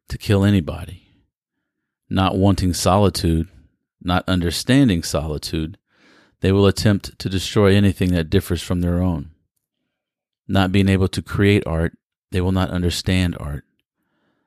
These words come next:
They will consider their failure as creators only as a failure of the world. Not being able to love fully,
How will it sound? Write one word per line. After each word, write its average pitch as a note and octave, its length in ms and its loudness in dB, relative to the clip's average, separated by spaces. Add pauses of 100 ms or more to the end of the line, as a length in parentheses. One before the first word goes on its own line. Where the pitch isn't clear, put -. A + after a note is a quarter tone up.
(160)
They F#2+ 100 0
will F#2+ 100 4
consider G2+ 420 2
their G2+ 200 4
failure G#2 440 4
as F2 180 2
creators E2+ 680 0 (120)
only G#2 280 2
as F2+ 120 0
a F2 60 -4
failure F2+ 460 0
of E2 100 -4
the E2+ 100 -4
world. D#2+ 440 -6 (1600)
Not G2 240 2
being G2 220 2
able G2 240 2
to G2+ 160 -4
love F#2+ 300 0
fully, F2+ 500 0